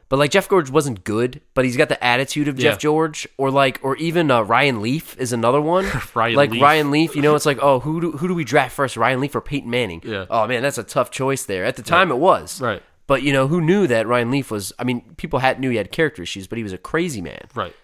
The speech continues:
Speaker 1: So
Speaker 2: Turned out to be more Johnny Manziel than, uh, than people realized. Now, before we move on, let's backtrack 'cause we, we missed one. We missed Coach McGinty.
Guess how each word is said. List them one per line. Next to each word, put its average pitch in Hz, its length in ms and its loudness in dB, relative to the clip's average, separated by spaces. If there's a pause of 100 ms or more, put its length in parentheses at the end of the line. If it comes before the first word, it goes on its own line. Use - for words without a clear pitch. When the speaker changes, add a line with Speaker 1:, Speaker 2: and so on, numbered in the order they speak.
(180)
Speaker 1:
So - 180 -2
Speaker 2:
Turned 107 80 2
out 107 100 2
to - 60 -14
be 101 140 -10
more 104 160 -8
Johnny 98 320 -4
Manziel 92 580 -8
than, 87 220 -8
uh, 80 340 -10 (380)
than 90 100 -20
people 95 240 -14
realized. 95 460 -10 (240)
Now, 147 100 2
before 185 280 0
we 311 60 4
move 208 160 2
on, 123 240 4 (220)
let's 226 140 -8
backtrack 147 480 0
'cause 110 200 -6
we, 127 180 -10
we 127 140 -6
missed 156 300 -6
one. 80 240 -14 (800)
We 139 120 -4
missed 180 400 -2
Coach - 540 -4 (100)
McGinty. 110 540 -6